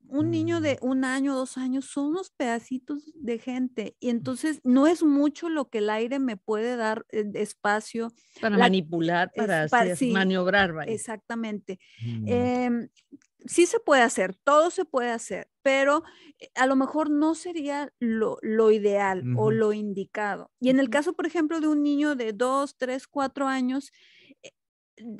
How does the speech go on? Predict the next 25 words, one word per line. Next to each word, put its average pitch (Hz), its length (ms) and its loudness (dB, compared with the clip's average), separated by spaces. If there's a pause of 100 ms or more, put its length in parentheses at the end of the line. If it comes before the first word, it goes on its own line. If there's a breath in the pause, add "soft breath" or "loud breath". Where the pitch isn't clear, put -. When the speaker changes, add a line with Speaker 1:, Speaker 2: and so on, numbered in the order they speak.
(200)
Speaker 1:
como 302 240 2
son 359 180 -4
tan 480 180 -6
chiquititos, 285 760 -4
las 254 260 2
incisiones 285 680 0
para 277 260 -4
la 226 120 -4
cirugía 247 460 -4
son 311 340 0
muy 320 260 2
chiquititas, 269 800 -6 (120)
Speaker 3:
Sí. 226 100 -14 (100)
Speaker 1:
casi 311 260 -6
similar 254 540 4
a 285 80 4
los 269 200 -2
que 233 140 -8
yo 233 160 0
hago 247 260 -4
para 214 200 -4
hacer 226 260 -6
cirugía 247 380 -4
laparoscópica. 262 760 -6
Entonces, 294 380 -4